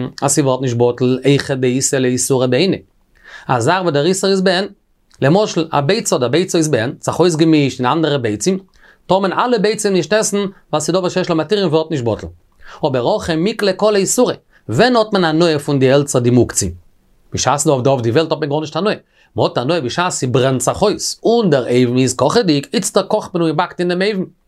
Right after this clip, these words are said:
ווען מילא באלד דער נאה פון דעם איסור אין נאר, ווען דער איסור ווארט פארברענט און אויף דער וועג געגאנגען פון די וועלט,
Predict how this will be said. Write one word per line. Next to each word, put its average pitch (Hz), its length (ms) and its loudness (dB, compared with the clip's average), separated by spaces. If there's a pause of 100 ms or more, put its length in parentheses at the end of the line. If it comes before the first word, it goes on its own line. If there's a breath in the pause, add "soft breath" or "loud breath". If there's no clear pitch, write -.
(320 soft breath)
ווען 110 140 -2
מילא 151 260 4
באלד 160 260 -2
דער 147 160 -2
נאה 170 220 -4
פון 156 140 -6
דעם 151 120 -2
איסור 165 240 0
אין 143 200 -2
נאר, 185 180 2
ווען 160 160 2
דער 147 100 2
איסור 170 240 2
ווארט 165 140 0
פארברענט 151 440 0
און 151 60 -2
אויף 139 100 2
דער 127 80 2
וועג 170 140 2
געגאנגען 160 180 -2
פון 139 120 -6
די 107 60 -4
וועלט, 240 340 0